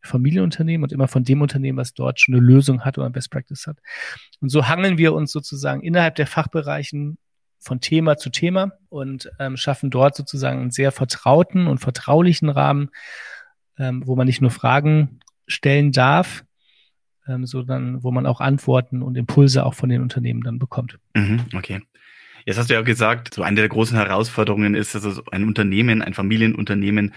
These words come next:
Speaker 2: das startet ja nicht auf der grünen Wiese, da sind vorhandene Strukturen, Traditionen, gewachsene Strukturen da. Gleichzeitig ist ja in der modernen Zeit auch immer wieder der Aufruf,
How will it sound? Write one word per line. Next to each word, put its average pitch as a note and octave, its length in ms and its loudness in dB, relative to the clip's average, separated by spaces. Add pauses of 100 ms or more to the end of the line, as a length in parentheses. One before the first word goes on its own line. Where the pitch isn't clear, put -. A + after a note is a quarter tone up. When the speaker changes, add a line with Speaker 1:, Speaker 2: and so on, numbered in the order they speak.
Speaker 2:
das F#2+ 140 -8
startet A#2 340 -2
ja A2 60 2
nicht A2+ 220 2
auf G2 100 -4
der G#2+ 100 -2
grünen G2 420 -2
Wiese, C#3+ 440 4
da G#2+ 140 -8
sind G#2 260 -6
vorhandene F#2+ 460 -4
Strukturen, A2 880 0
Traditionen, G2+ 840 -2
gewachsene G#2 460 -2
Strukturen G2+ 600 -4
da. G2+ 300 -2
Gleichzeitig A#2 480 -2
ist A#2 140 -2
ja A#2 100 4
in A2 80 2
der G#2+ 80 2
modernen G#2 400 2
Zeit G#2 220 -2
auch G2 80 -8
immer G#2+ 160 -2
wieder G#2+ 160 0
der F#2+ 160 -2
Aufruf, G#2 480 -6